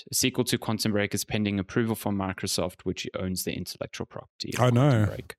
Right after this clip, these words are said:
Speaker 2: Phil
Speaker 1: Yeah.
Speaker 2: Spencer, please.
Speaker 1: So
Speaker 2: <laughs>
Speaker 1: R I P. That is, in my view, exactly why it's not included in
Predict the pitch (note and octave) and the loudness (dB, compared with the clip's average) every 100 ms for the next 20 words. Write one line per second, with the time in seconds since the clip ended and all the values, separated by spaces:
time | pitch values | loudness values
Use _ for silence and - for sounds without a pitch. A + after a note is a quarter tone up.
0 | _ _ _ _ _ _ - G#2+ - G#2+ | _ _ _ _ _ _ -2 0 0 0
1 | G2+ - - A#2 F#2 F2+ F2+ F2 F2 F2 | 0 -2 -2 0 2 2 0 0 0 2
2 | F2+ G#2 G#2+ G2 G2 - G2+ F#2+ G#2+ B2 | 2 4 4 2 0 0 0 2 2 4
3 | A#2+ G#2+ G#2 - - - - - - C#3 | 4 2 2 0 -4 -18 -20 -20 -14 -4
4 | A#2 A#2 A2 G#2 G#2 G2+ G2+ F#2 G2+ F#2 | 2 4 4 4 4 4 0 0 -2 -2
5 | E2+ - G2+ F2+ F#2 - F#2 | -2 -2 -4 -4 -4 -4 0